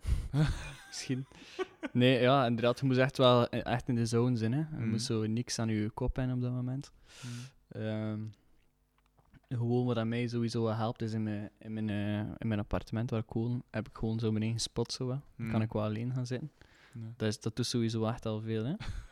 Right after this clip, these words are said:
Speaker 1: En gewoon een eigen spot hebben waar dat je
Speaker 2: Ja,
Speaker 1: het
Speaker 2: zeker.
Speaker 1: kunt doen wat je wilt. Mm. Wat dat je zegt over, eh, als je down zit, dat je,
Speaker 2: Mhm.
Speaker 1: dat je soms wat beter schrijft. Goh, bij mij is dat niet per se waar. Ik heb wel één keer een periode gehad waar ik wat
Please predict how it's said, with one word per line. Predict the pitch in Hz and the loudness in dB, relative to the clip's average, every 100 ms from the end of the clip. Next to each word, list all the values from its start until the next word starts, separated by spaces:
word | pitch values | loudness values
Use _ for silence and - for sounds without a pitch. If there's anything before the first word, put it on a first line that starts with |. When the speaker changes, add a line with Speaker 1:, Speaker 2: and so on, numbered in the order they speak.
| - - | -18 -6
Speaker 1:
En | 117 | -2
gewoon | 113 117 | 2 2
een | |
eigen | 113 120 107 | 2 2 0
spot | - 127 | 0 0
hebben | 131 135 | 2 0
waar | 120 | 0
dat | 117 | -2
je | - 110 110 _ - | -2 -2 -2 _ -14
Speaker 2:
Ja, | |
Speaker 1:
het | 110 135 143 - | -14 -12 -16 -14
Speaker 2:
zeker. | 123 | -10
Speaker 1:
kunt | - 120 | 0 2
doen | 131 | 2
wat | 127 127 | 0 -2
je | 123 | 0
wilt. | 123 139 - - - _ _ _ _ _ _ - - | 0 0 -4 -14 -20 _ _ _ _ _ _ -20 -8
Mm. | 117 110 110 110 110 - - _ _ - - - - | -4 -2 -2 -4 -6 -12 -20 _ _ -20 -20 -20 -8
Wat | - | 0
dat | 120 | 0
je | - | 2
zegt | 120 139 139 | 0 2 4
over, | 127 123 | 4 4
eh, | 120 | 4
als | 117 - | 2 -2
je | 113 | -2
down | 110 123 151 | 0 2 2
zit, | 156 - | -2 -4
dat | 147 - | -4 0
je, | 139 139 135 127 | 2 2 2 0
Speaker 2:
Mhm. | - | -2
Speaker 1:
dat | 123 | -6
je | - | -6
soms | - 127 | -4 -2
wat | 117 | -2
beter | 117 131 151 | -4 -4 -4
schrijft. | - 147 156 - - - - - _ | -4 -4 -6 -10 -20 -20 -20 -20 _
Goh, | - 123 | -6 2
bij | 123 | 4
mij | 123 | 6
is | 127 | 6
dat | 127 | 4
niet | 131 | 2
per | 131 | 0
se | 123 | 2
waar. | 113 123 | 4 4
Ik | 120 | 4
heb | 123 | 6
wel | 127 | 6
één | 143 156 | 6 4
keer | 151 | 4
een | 135 | 2
periode | - 127 143 | 2 2 2
gehad | 143 - | 0 0
waar | 123 | -2
ik | 120 | 0
wat | 113 110 113 110 | 0 0 0 -4